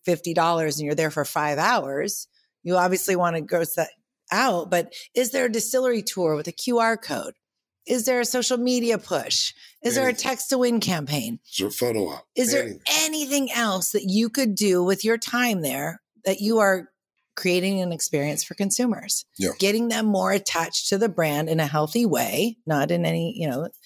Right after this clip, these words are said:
Speaker 1: within boundaries and limits and legal
Speaker 2: Yeah.
Speaker 1: laws
Speaker 2: <laughs>
Speaker 1: and all the things. But is there a way that you can make this promotion so much better than the one happening down the street?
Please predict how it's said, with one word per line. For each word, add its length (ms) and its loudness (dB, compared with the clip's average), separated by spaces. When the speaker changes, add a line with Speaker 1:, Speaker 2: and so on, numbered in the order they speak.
Speaker 1:
within 300 0
boundaries 400 2
and 120 -2
limits 340 0
and 100 -2
legal 300 2
Speaker 2:
Yeah. 180 0
Speaker 1:
laws 360 0
Speaker 2:
<laughs> 460 -6
Speaker 1:
and 100 4
all 160 2
the 80 2
things. 520 -2
But 160 0
is 140 0
there 160 0
a 80 2
way 220 0
that 100 -2
you 180 0
can 220 0
make 220 0
this 120 -2
promotion 480 0
so 160 0
much 240 0
better 240 2
than 160 -2
the 80 -2
one 160 2
happening 400 -4
down 180 2
the 60 0
street? 300 -4